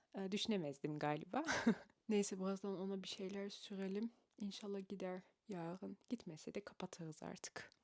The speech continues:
Ve arkadaşlar, e, Paris'te yani Fransa'da genel olarak eczaneler çok meşhur, bilindik. Ben geçen sefer gitmemiştim ve çok aklımda kaldı. Orada cilt bakımı çok daha uygun fiyata satılıyor. Mesela aynı ürün burada da var ama burada iki katı.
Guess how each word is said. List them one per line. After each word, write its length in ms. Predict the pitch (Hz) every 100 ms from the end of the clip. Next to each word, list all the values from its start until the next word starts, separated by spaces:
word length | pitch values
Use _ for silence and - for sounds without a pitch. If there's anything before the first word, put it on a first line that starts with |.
| -
Ve 200 | 277 285
arkadaşlar, 720 | 247 262 - 262 - 285 320
e, 240 | 339 262 208 214
Paris'te 540 | 220 226 214 - 196
yani 200 | 196 180
Fransa'da 460 | - 196 202 185 165
genel 320 | 170 190 233
olarak 580 | 202 175 185 285 - - - -
eczaneler 600 | - 214 240 254 277 370 370
çok 220 | 247 -
meşhur, 500 | 180 170 - 170 196
bilindik. 560 | 190 170 170 214 - 247
Ben 300 | 285 311 247
geçen 260 | 240 269
sefer 320 | 269 269 285
gitmemiştim 1040 | 269 208 220 - 196 175 170 - 294 302 254
ve 140 | 240
çok 240 | - -
aklımda 360 | 196 - 208 214 220
kaldı. 440 | 196 185 208 330 - - - - -
Orada 320 | 269 302 392
cilt 360 | - 247 269 -
bakımı 480 | 196 - 190 214 311
çok 300 | - 277 277
daha 120 | 233 214
uygun 280 | 208 269
fiyata 320 | 165 - 190 196
satılıyor. 560 | - - - - - 208
Mesela 320 | 190 185 - -
aynı 340 | 269 320 294
ürün 360 | 214 202 185 185
burada 240 | 208 254
da 140 | 254 226
var 160 | 277
ama 320 | 302 262 262
burada 240 | 240 254 269
iki 300 | 233 - -
katı. 420 | 180 - -